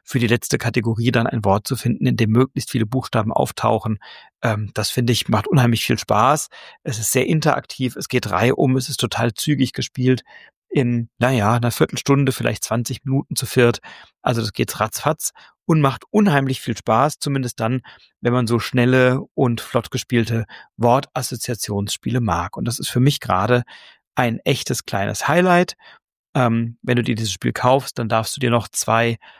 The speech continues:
handelsübliche Batterien mit dazu kaufen oder die zumindest irgendwo dir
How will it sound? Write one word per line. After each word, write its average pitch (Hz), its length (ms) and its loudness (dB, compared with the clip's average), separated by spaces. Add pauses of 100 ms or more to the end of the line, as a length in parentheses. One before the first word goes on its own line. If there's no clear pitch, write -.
(140)
handelsübliche 143 1080 -2
Batterien 131 640 0
mit - 200 -2
dazu 117 340 0
kaufen 156 520 0
oder 110 160 -4
die 120 160 -8
zumindest 120 440 -2
irgendwo 117 380 -2
dir 110 300 0